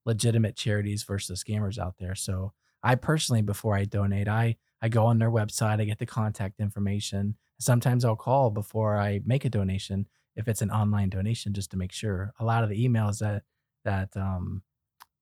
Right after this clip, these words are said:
you know, you get could, can, could, could be scams.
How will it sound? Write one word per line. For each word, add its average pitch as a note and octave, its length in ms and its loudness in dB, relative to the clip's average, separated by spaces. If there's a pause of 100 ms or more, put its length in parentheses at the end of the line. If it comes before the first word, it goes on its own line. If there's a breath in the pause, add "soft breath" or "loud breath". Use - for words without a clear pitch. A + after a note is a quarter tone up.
(120)
you B2 80 0
know, G#2+ 80 4
you G#2 160 2
get A2 320 0 (840)
could, C3 220 -4
can, B2 220 2
could, B2+ 240 0 (280)
could C3 200 0
be B2 100 2
scams. A#2 680 0